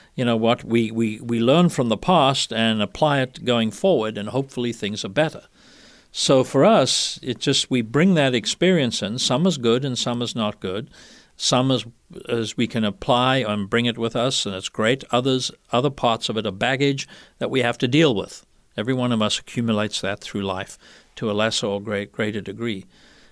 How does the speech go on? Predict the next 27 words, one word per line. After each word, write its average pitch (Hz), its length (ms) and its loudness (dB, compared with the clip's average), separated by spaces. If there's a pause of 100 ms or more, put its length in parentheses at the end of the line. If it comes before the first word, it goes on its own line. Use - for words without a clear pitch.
(160)
But 120 240 0
you 120 80 0
bring 160 240 2
that 131 180 2
experience 107 760 0
in 107 380 -2 (640)
to 127 260 2
what 113 320 0
you're 113 80 0
doing 107 320 -2
now, 123 300 -4
and 101 120 -8
sometimes 139 560 -4
it 117 120 -10
can 107 120 -6
be 110 120 -6
incredibly 110 560 -4
helpful. - 480 -6 (540)
You 135 100 -6
know, 139 60 0
if 160 200 -4
no, 180 180 2
if 190 120 0
for 147 240 -2
no 143 240 2
other 147 200 0
reason, 113 640 -2